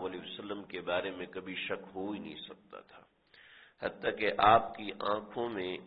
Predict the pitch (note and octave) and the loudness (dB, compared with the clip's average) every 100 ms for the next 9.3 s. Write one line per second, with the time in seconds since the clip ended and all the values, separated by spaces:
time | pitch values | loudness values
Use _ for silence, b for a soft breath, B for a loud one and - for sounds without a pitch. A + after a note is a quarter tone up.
0 | - - E2+ F2+ G2+ F2+ G2+ C3+ C#3 A2+ | -18 -20 -12 -4 -2 2 4 4 2 -2
1 | F2+ - D#2+ - - A#2 - G#2 G2+ D3 | 0 4 4 4 -2 -6 -2 0 2 2
2 | D3+ G#2 G#2+ G2 E2+ D#2 E2 F2 E2 E2 | 0 -6 -8 -4 -2 2 2 2 0 -4
3 | G2 A2+ D2+ D#2+ D#2+ E2+ E2+ A2+ E2 E2 | -6 -4 -2 -2 -4 -4 -4 -6 -8 -12
4 | - F2 E2+ - D#2+ D2+ - E2 - - | -16 -12 -10 -2 -2 -2 -6 -14 -16 -20
5 | - - - - _ _ _ B B B | -20 -20 -20 -20 _ _ _ B B B
6 | B B - E2 G#2+ A2+ A2 C3+ A#2+ A#2+ | B B -18 -2 0 2 0 -2 0 0
7 | G#2+ A2+ A2+ G#2+ F#2 G2 B2+ - A2 F#2 | 0 0 -2 -4 -4 -4 -6 2 4 4
8 | F2+ F2 - E2+ E2 - - - E2 F2 | 2 -6 -6 -4 -4 -6 -12 -6 -2 -2
9 | F2 D2+ D2 | -2 -8 -12